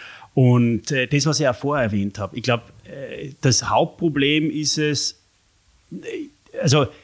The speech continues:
die, die, die wichtigste Komponente ist es, transparent zu sagen, was man gemacht hat. Weil dann, äh, kann man einfach auch viele Sachen, äh, belegen. Und es ist nichts anderes als ein Audit oder eine, eine Rechnungsprüfung, ein, eine Wirtschaftsprüfung da draußen.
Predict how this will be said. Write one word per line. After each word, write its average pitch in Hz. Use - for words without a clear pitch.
die, 147
die, 117
die 131
wichtigste 180
Komponente 127
ist 135
es, 143
transparent 120
zu 156
sagen, 127
was 117
man 120
gemacht 101
hat. -
Weil 113
dann, 127
äh, 117
kann 117
man 120
einfach 110
auch 110
viele 123
Sachen, -
äh, 107
belegen. 117
Und 117
es 110
ist 123
nichts 131
anderes 120
als 110
ein 104
Audit 139
oder 117
eine, 107
eine 107
Rechnungsprüfung, 147
ein, 113
eine 110
Wirtschaftsprüfung 135
da 120
draußen. 110